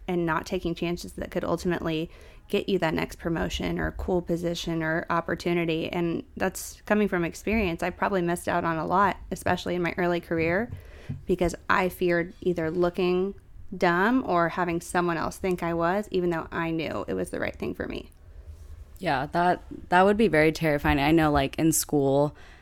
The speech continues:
Speaker 2: I would always be, like, the shy kid and, like, just not speak up at all. So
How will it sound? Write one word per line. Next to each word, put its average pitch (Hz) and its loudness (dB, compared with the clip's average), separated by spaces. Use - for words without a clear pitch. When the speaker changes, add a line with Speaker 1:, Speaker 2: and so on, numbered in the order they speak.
Speaker 2:
I 160 6
would 151 8
always 139 6
be, 143 4
like, 131 0
the 139 0
shy 120 0
kid 127 2
and, 131 0
like, - -6
just 151 0
not 139 4
speak 156 2
up 139 2
at 127 2
all. 123 2
So 143 6